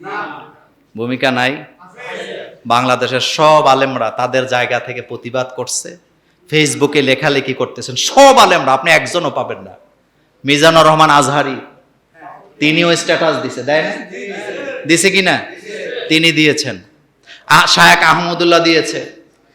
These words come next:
Speaker 2: আমি দিয়েছি, ডক্টর আবুল কালাম আজাদ বাশার দিয়েছে, দিছে না? রেজাউল করিম আবরার দিছে কি না? দিছেন। বড় বড় মুফতি সাহেবরা দিছে কি না?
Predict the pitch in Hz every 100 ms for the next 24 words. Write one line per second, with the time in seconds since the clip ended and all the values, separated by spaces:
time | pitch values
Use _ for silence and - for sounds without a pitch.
0 | _ _ 139 185 190 170 185 180 175 165
1 | 151 - - _ _ 165 165 180 165 170
2 | 180 180 180 175 175 170 156 151 190 170
3 | 156 165 160 156 143 - _ - 151 190
4 | 196 - - - - - - - - 156
5 | 175 190 190 190 190 190 175 180 180 -
6 | - - - 131 165 202 208 196 139 -
7 | - - - - - 120 180 - 160 135
8 | 123 160 180 185 190 185 185 208 202 196
9 | 202 196 185 214 208 220 196 143